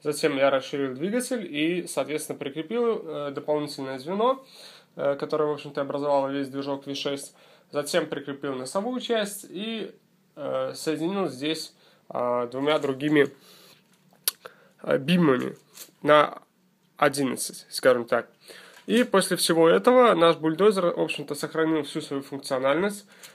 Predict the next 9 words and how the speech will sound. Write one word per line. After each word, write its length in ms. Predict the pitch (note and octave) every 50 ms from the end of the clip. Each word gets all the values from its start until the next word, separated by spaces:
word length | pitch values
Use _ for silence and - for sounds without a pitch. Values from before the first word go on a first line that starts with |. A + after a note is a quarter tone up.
| - - -
И, 140 | D#3+ F#3 G#3+
э, 400 | G#3+ - - D#3+ D3 C#3+ C#3 C#3
даже 240 | C#3 D3 C#3 C#3+
более 280 | C#3 C#3 F3 G3+ A#3 A3+
того, 460 | A3 G3 F3+ E3+ D#3+ D3 C3+ C3+ - - _ _ _ _ _ _ _ - - - - - - - - _ _ _ _ _ _ _ _
смотрите, 560 | - - D3+ D3 D#3 E3 F3+ F3 - G3 F3 - - _ _ _ _ _ _ _ _ _ _ _ _ - - - - - - - - _ _ _ _ _ _ _ _ _ _ _ _ _ _ _ _ _ _ _ _ _ _ _ _ _ _ _ _ _ _ _ _ - -
как 340 | - D#3 D#3 E3 E3+ - - - _ _ _ _ _ _ - - - - - -
стал 460 | - - - - D3 C#3+ D3 D3 D#3 -
он 240 | - D3+ D3 D3